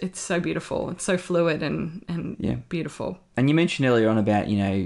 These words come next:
Speaker 2: th-, is being a movie a lot about use, the use of a lot of colour.
Speaker 1: Mm-hmm.
Speaker 2: And it really does that, really punchy colours. And, you know,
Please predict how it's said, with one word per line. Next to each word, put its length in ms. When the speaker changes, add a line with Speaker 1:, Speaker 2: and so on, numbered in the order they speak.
Speaker 2:
th-, 120
is 180
being 460
a 60
movie 340
a 100
lot 220
about 440
use, 260
the 160
use 260
of 80
a 40
lot 180
of 100
colour. 440
Speaker 1:
Mm-hmm. 380
Speaker 2:
And 100
it 100
really 220
does 320
that, 180
really 500
punchy 420
colours. 440
And, 160
you 100
know, 280